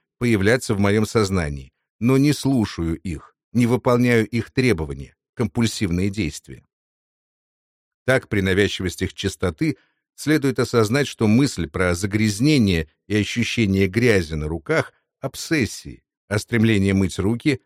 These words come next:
проявление компульсий. Я разрешаю существовать мыслям и ощущениям, связанным с грязью, понимаю их ошибочность, не мою руки чрезмерно, не пользуюсь влажными салфетками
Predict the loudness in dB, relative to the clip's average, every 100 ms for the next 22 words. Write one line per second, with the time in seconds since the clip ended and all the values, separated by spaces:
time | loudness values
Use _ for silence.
0 | _ -2 0 2 0 0 0 0 -2 -2
1 | -6 -8 -16 _ _ _ _ _ _ _
2 | 0 4 4 4 0 0 2 0 2 2
3 | 2 0 -6 -6 -6 0 2 2 2 2
4 | 2 2 2 0 0 -2 -2 -6 -4 0
5 | 2 2 0 _ _ -10 0 2 4 2
6 | 0 0 0 2 2 -4 -18 _ _ -2
7 | 0 2 2 2 0 -2 -2 -2 -4 -4
8 | -4 -6 -6 -12 _ _ 0 2 4 4
9 | 2 2 0 -2 -4 -8 -4 -4 0 2
10 | 2 2 -2 -4 _ -4 -2 -2 0 0
11 | 2 0 -2 -4 0 2 2 0 -2 -4
12 | -4 -2 -4 0 0 2